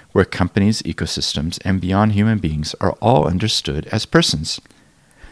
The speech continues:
Section five concludes by offering reflections and points for future research and practice to advance the project of reimagining company law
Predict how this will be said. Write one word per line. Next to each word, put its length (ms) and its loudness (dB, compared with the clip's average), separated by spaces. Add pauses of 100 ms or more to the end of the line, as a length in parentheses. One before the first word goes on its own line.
(140)
Section 380 4
five 380 4
concludes 560 2
by 180 0
offering 420 2
reflections 720 0
and 200 -6
points 260 0
for 160 -4
future 360 -2
research 540 -2 (360)
and 200 2
practice 520 0
to 120 -2
advance 460 0
the 80 -6
project 600 -2
of 160 -2
reimagining 760 0
company 400 -2
law 300 -4